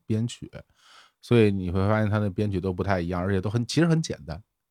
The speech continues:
然后旋律的走向也有的很简单，但有的很奇怪，因为在你无意识去哼一首歌的时候，你不会去想着和弦进行，你不会去想着风格化，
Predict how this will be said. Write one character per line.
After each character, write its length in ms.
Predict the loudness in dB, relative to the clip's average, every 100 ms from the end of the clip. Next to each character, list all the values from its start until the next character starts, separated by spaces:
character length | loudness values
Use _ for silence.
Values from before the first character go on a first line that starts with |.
| _ _ _
然 120 | 6 6
后 80 |
旋 320 | 6 4 4 6
律 160 | 4
的 120 | 4 2
走 200 | -2 -2
向 260 | 0 0
也 160 | 0 -4 -8 -12 -16 _
有 260 | 4 4 8
的 80 |
很 140 | 10 10
简 160 | 8
单， 140 | 8 6
但 120 | 6
有 160 | 6 4
的 80 |
很 120 | 0 -2
奇 180 | -4
怪， 300 | 4 4 4 -2 _ _ 2
因 140 | 6
为 480 | 8 8 6 4 0
在 200 | 4 6
你 440 | 6 2 0 0 0
无 220 | 2 2
意 120 | 2
识 200 | 2 0
去 160 | 2 0
哼 320 | 4 4 6
一 40 | 6
首 160 | 6
歌 200 | 6 4
的 100 | 4
时 100 | 0
候， 80 | 0
你 160 | 0 -2
不 140 | 2
会 120 | 2
去 160 | 2 0
想 260 | 0 -2
着 60 | -4
和 160 | -4 -4
弦 200 | -2 -2
进 180 | -4
行， 280 | -6 -8 -8
你 60 | -8
不 140 | -4
会 120 | 2 2
去 60 |
想 160 | 2 -2
着 60 |
风 280 | -4 0 2
格 100 | 0
化， 280 | -2 -4